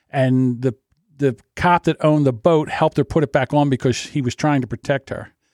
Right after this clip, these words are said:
Hall then pulled Patrick's wife into the re-, no, pulled him into the restroom and asked if he wanted to fuck, and then later gave him oral sex when they got off the boat.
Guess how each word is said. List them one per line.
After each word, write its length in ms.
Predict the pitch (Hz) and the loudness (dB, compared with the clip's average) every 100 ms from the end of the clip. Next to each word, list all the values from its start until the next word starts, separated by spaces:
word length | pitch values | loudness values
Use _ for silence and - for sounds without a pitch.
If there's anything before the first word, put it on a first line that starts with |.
| _ _ _ _ _ - | _ _ _ _ _ -2
Hall 280 | 202 196 170 | 2 4 4
then 280 | 175 202 | 2 2
pulled 480 | 165 - 175 170 147 | -2 -2 0 0 0
Patrick's 520 | - 165 160 147 117 | -2 0 0 -4 -8
wife 400 | 127 170 156 139 | -2 0 0 0
into 160 | 147 131 | -2 0
the 100 | 127 | 0
re-, 160 | 135 156 | 0 0
no, 240 | 151 123 110 _ | 0 0 -2 _
pulled 260 | - 165 135 | -4 -2 -2
him 240 | 190 233 | 0 2
into 220 | 185 123 131 | 2 0 -4
the 100 | 110 127 _ | -6 -10 _
restroom 440 | 135 135 - 131 143 | -4 -4 -2 -2 0
and 80 | 131 | 2
asked 240 | 139 - | 0 0
if 180 | 143 - _ - - - | -6 -8 _ -20 -20 -12
he 120 | - 175 | -2 0
wanted 280 | 170 151 | 2 0
to 80 | 131 | -2
fuck, 360 | - 190 170 - | -2 0 0 0
and 100 | 143 | -2
then 100 | 135 | 0
later 280 | 143 156 139 | 2 2 0
gave 260 | 147 147 | 0 0
him 100 | 135 | 0
oral 240 | 151 151 131 | 0 0 0
sex 320 | - 143 - | -2 -6 -4
when 80 | 131 | -4
they 60 | |
got 140 | 123 127 | -2 -2
off 160 | 120 | -2
the 80 | 123 | -6
boat. 340 | 107 123 98 | -4 -4 -4